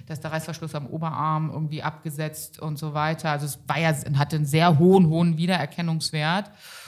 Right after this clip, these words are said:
und wurde dann f-, aus, in meiner Wahrnehmung viel kopiert von anderen Marken.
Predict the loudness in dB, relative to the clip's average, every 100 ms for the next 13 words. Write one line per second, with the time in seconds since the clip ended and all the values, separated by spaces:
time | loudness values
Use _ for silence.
0 | -16 -4 0 2 2 2 0 -2 -12 -14
1 | -4 -2 -2 -6 -4 -2 0 2 2 2
2 | 2 2 2 0 -2 -2 -2 0 0 0
3 | -6 -6 -4 -2 0 -2 -2 -2 0 -2